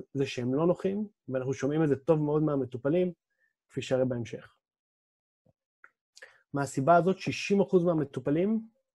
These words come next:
לא משתמשים בטיפול, בגלל חוסר הנוחות, שכמובן מוביל להחמרה במצב שלהם, לפצעים, לאשפוז, ניתוח, ולפעמים גם לכריתה של הגפה. עד כאן הבעיה.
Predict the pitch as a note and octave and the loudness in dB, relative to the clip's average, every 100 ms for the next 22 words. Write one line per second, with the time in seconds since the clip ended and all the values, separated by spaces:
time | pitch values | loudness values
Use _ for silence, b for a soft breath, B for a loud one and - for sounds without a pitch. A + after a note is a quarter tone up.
0 | _ C#3 E3 E3+ D#3+ D3+ D#3 B2+ B2 C#3+ | _ -2 0 2 -2 -2 -2 -2 -2 -2
1 | A2 _ _ _ B2 B2 D3+ D#3 D3 C#3+ | -4 _ _ _ -6 2 2 2 -2 -4
2 | C3 C3 C#3+ - _ _ _ _ _ _ | -2 -2 -4 -10 _ _ _ _ _ _
3 | _ _ _ - - D3 C#3 D3 C#3+ C#3 | _ _ _ -20 -4 0 2 2 2 2
4 | C#3+ B2+ - B2 C#3+ E3 E3 E3+ E3 - | 2 2 -2 -2 2 2 2 0 0 0
5 | E3+ E3+ F3+ - A#2+ - C#3+ D3+ D#3+ F3+ | -2 -2 -6 -6 -8 -6 -6 -2 0 0
6 | E3+ _ A#2 A2+ - F3 F#3+ F#3 - A#2 | -4 _ -8 -8 -2 2 2 2 -6 -8
7 | - F#3+ A3 A3 _ _ _ _ _ - | 2 4 4 -2 _ _ _ _ _ -6
8 | C3+ C3+ D3 D3 C#3 C3 B2 C3 B2 B2 | -4 0 2 2 0 -2 -4 -4 -2 -4
9 | A2+ - - _ _ _ _ _ _ _ | -6 -10 -18 _ _ _ _ _ _ _
10 | _ _ _ _ _ _ _ _ _ _ | _ _ _ _ _ _ _ _ _ _
11 | _ _ _ _ - D3+ D#3+ D3+ C#3 C3 | _ _ _ _ -6 -4 0 2 4 4
12 | D#3 | 4